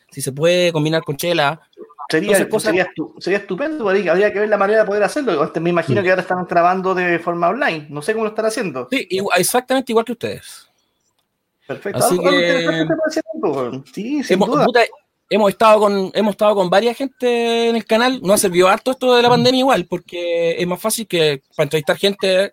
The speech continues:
Speaker 1: eh, desde su casa. Así que, por ejemplo, estuvimos con el Laucha de Locos por el Asado, hemos estado conversando con él, no sé si lo ubicáis.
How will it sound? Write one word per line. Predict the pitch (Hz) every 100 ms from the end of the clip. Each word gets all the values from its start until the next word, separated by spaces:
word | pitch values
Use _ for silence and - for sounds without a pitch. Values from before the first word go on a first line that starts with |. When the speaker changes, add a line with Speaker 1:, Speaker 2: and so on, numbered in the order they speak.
| -
Speaker 1:
eh, | 147 139 143 151
desde | 151 151
su | 147 151
casa. | 220 -
Así | 151 151
que, | 143 135 - - _ _
por | - 156
ejemplo, | 165
estuvimos | 175 190 196
con | 165
el | 160
Laucha | 190 202 202
de | 180
Locos | 180 180
por | 175
el | 160
Asado, | 143 - 190 190 190 196 220 _ -
hemos | 147 147
estado | - 156
conversando | 160 151 165 160
con | 147
él, | 165 160
no |
sé | 160
si | 160
lo | 170
ubicáis. | 165 170 208